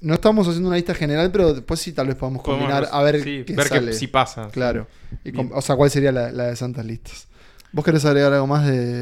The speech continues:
Speaker 3: De Lobo
Speaker 1: de
Speaker 3: Street,
Speaker 1: Wall
Speaker 3: no.
Speaker 1: Street? Bueno, pasamos,
Speaker 2: Contanos tu quinto puesto, entonces.
Speaker 1: pasamos a tu quinto puesto.
Speaker 3: Ah, me toca mi quinto puesto. Que no, no preciso fijarme, porque ya lo sé.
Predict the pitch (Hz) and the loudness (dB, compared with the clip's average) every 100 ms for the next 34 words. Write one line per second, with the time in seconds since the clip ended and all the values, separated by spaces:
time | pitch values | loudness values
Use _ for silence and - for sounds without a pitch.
0 | 123 127 123 123 135 123 131 131 131 147 | -4 -2 -2 -4 -6 -6 -2 0 2 0
1 | 185 143 - - - - - - - - | -2 -4 -6 -20 -20 -20 -20 -20 -20 -20
2 | - - - _ 208 165 160 - 139 147 | -20 -20 -20 _ -4 -4 -6 -10 -2 4
3 | 170 175 143 139 135 120 110 101 98 98 | 8 8 6 2 0 0 -2 -6 -8 -8
4 | 101 143 165 156 156 151 156 175 160 147 | -6 -2 -2 -2 -2 -2 0 2 2 0
5 | 147 151 143 139 135 135 139 147 175 - | -2 -2 -2 -4 -8 -12 -18 -16 -16 -16
6 | - - - - - - - - 156 180 | -20 -20 -20 -20 -16 -10 -10 -8 -8 -6
7 | 147 127 120 117 120 117 - - - 131 | -8 -10 -14 -16 -16 -18 -20 -20 -20 -20
8 | - - - - - - - 127 - - | -20 -20 -18 -18 -16 -16 -14 -14 -16 -20